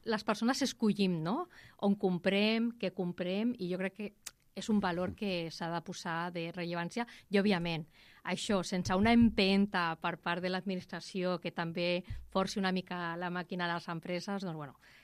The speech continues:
eh, no tots són beneficis, sinó també s'ha de posar voluntat i tirar endavant i, i sobretot apostar per, per un talent que, que jo crec que, que val la pena i força.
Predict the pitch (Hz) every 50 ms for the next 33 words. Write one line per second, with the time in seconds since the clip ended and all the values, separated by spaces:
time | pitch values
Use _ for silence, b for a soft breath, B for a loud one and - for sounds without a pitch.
0 | B B - 160 156 147 151 151 151 147 156 165 165 - 180 160 - - 180 170
1 | 165 160 165 156 - 175 165 160 - 202 180 160 - 160 151 160 151 - 170 160
2 | - 175 - - 175 160 160 - 196 165 160 160 160 156 - 185 190 226 277 311
3 | - b b b b b b b b b - 190 202 180 175 170 165 160 - 170
4 | 160 160 170 156 180 170 180 190 214 240 277 302 330 330 294 - 190 185 180 175
5 | 175 165 165 160 160 - - - - 180 170 165 156 - 165 175 170 - 185 170
6 | - - 175 160 160 - 196 190 170 160 - - 165 165 170 170 - 175 170 165
7 | 165 170 185 202 - 185 165 156 151 147 139 151 - - 156 156 156 160 156 156
8 | - 160 147 143 - _ - 175 160 156 156 160 160 - b b b b b 175
9 | 156 - - 160 165 180 202 208 202 180 165 156 - _ - 156 - - -